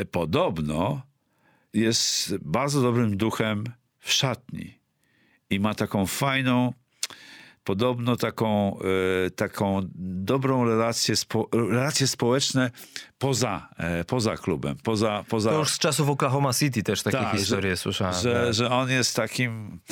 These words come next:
Speaker 1: społecznościowcem, można powiedzieć, aktywistą społecznym. O, tak bym to określił.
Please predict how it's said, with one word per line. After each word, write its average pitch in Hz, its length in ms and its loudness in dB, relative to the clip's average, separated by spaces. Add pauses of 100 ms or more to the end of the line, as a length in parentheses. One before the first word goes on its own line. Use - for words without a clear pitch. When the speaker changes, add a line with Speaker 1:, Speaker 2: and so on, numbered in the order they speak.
(320)
Speaker 1:
społecznościowcem, 127 880 0
można 71 200 -6
powiedzieć, 92 260 -2
aktywistą 170 520 2
społecznym. 101 640 -2
O, - 120 -6
tak 117 200 -2
bym 117 120 0
to 107 100 -2
określił. - 440 -8